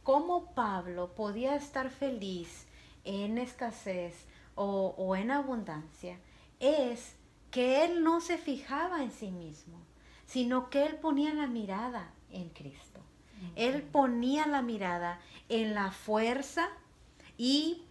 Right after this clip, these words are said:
Speaker 1: en, en la fortaleza y en el poder que Cristo le daba. Ese es el secreto del contentamiento, que el enfoque no es en nosotros, sino que el enfoque está en Cristo.
Speaker 2: Cristo Jesús.
Speaker 1: En Cristo.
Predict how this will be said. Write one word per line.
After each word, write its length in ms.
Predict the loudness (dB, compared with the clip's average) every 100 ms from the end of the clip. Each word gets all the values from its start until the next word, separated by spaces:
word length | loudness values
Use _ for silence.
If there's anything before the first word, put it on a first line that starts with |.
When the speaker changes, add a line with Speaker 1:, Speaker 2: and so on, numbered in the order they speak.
| -20 -4
Speaker 1:
en, 340 | 2 4 2 -2
en 140 | 0
la 100 | 0
fortaleza 840 | 0 0 2 0 0 -2 0 -2 -2
y 160 | -2 -2
en 160 | 0
el 140 | -2 -4
poder 800 | -6 -4 -2 0 0 0 0 -6 -12 -20 -20 -20 -10
que 160 | -10 -8
Cristo 600 | -4 -2 -4 -8 -8 -8
le 140 | -10
daba. 300 | -14 -16 -18 -20 -20 -20 -20 -20 0
Ese 340 | 4 4 2
es 100 | -2
el 100 | -2
secreto 520 | -4 -8 -6 -6 -6 -10
del 100 | -10
contentamiento, 1000 | -12 -12 -12 -14 -10 -6 -6 -6 -10 -12 -16 -16 2
que 120 | 2
el 80 | 4
enfoque 520 | 0 2 2 4 0
no 180 | 2 0
es 140 | 0
en 100 | -4
nosotros, 600 | -4 -8 -10 -10 -10 -14
sino 260 | -10 -12 -10
que 80 | -10
el 80 | -10
enfoque 460 | -10 -10 -10 -8 -12
está 400 | -10 -10 -10 -10 -20 -20 -18 -12
en 200 | -10 -10
Cristo. 640 | -12 -8 -6 -8 -16 -18 -18
Speaker 2:
Cristo 440 | -18 -18 -20 -20 -20 -20
Jesús. 180 | -20 -14
Speaker 1:
En 220 | -8 -6
Cristo. 580 | -4 -4 -2 -4 -6 -6